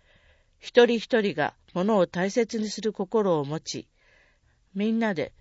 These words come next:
集団資源回収を始め、地域からリサイクルの輪を広げましょう。時、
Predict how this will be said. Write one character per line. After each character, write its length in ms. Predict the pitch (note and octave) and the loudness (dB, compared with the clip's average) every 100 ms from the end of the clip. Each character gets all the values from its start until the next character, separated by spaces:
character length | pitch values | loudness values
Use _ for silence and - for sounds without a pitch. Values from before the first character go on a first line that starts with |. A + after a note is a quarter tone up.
| _ | _
集 300 | - G3+ A3+ | -6 -2 0
団 220 | A3+ A3 | 0 -2
資 140 | G#3+ G3+ | -2 -2
源 260 | G#3+ A3 | 0 -2
回 240 | G#3 G#3 G3+ | 0 0 0
収 240 | - D#3 | -2 -2
を 140 | C3+ C#3+ | -2 -4
始 280 | D3 D3+ | -6 -6
め、 200 | D3 D3+ - - _ _ _ _ _ _ _ _ - | -8 -8 -12 -20 _ _ _ _ _ _ _ _ -6
地 180 | B3+ | -4
域 200 | A3 - | -4 -8
か 160 | - C#3 | -4 -2
ら 160 | C3 - - _ - | -2 -8 -16 _ -12
リ 80 | |
サ 200 | D#3+ A3+ A3+ | 2 4 4
イ 80 | |
ク 120 | G#3 E3 | 2 -4
ル 120 | D3+ | -4
の 120 | D3 | -2
輪 140 | E3 | -2
を 100 | D3 | -4
広 300 | A#2 - F3+ | -6 -2 0
げ 100 | F#3+ | 0
ま 160 | F3+ F3 | -2 -2
し 140 | - D#3+ | -2 -4
ょ 240 | C#3 - | -4 -8
う。 420 | _ _ _ _ _ _ _ _ _ _ _ _ _ _ _ _ _ _ _ _ _ | _ _ _ _ _ _ _ _ _ _ _ _ _ _ _ _ _ _ _ _ _
時、 380 | - D#3 F3+ | -12 -6 -8